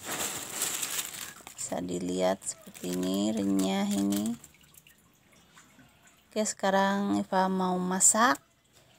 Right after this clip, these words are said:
Bumbunya cukup mudah dan praktis. Untuk rasa jagung manis, ada garam, air, bubuk jagung manis.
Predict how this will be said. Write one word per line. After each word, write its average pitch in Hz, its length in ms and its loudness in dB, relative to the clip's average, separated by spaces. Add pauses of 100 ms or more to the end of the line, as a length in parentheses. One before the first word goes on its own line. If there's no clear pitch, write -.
(240)
Bumbunya 208 960 2
cukup 196 400 -2
mudah 190 160 2
dan 185 240 -2
praktis. - 560 -2
Untuk 190 400 -2
rasa 180 400 -2
jagung 180 400 -2
manis, 185 480 2
ada 180 160 2
garam, 185 560 0 (560)
air, 180 560 0 (1800)
bubuk 190 480 -2
jagung 185 560 4
manis. 190 1120 4